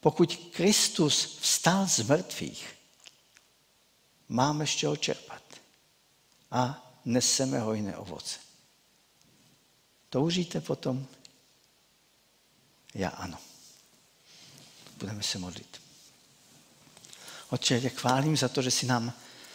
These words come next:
dal své slovo. A chválím tě za to, že pracuješ s námi a že nás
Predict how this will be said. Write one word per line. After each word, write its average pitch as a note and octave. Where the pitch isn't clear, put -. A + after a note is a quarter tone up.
dal A#2
své -
slovo. -
A B2+
chválím D3
tě F3
za E3
to, E3
že D#3+
pracuješ D3+
s -
námi A#2
a A#2
že C3
nás D3